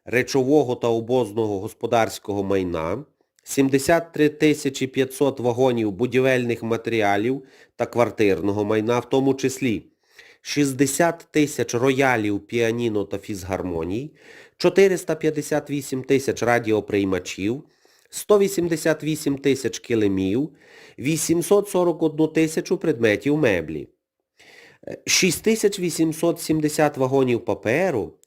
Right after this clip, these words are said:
п'ятсот вісімдесят вісім вагонів посуду, три мільйони триста тридцять вісім тисяч пар цивільного взуття,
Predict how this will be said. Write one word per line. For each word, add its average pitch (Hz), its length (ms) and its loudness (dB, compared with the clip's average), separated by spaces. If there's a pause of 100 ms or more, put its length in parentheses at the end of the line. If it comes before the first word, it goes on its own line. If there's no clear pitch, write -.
(100)
п'ятсот 147 640 0
вісімдесят 131 720 -2
вісім 113 500 -2
вагонів 107 560 0
посуду, 107 760 -2 (360)
три 143 320 4
мільйони 143 640 4
триста 117 440 -2
тридцять 107 440 -8
вісім 104 380 -6
тисяч 110 480 0
пар 110 360 -2
цивільного 95 640 -2
взуття, 95 760 -2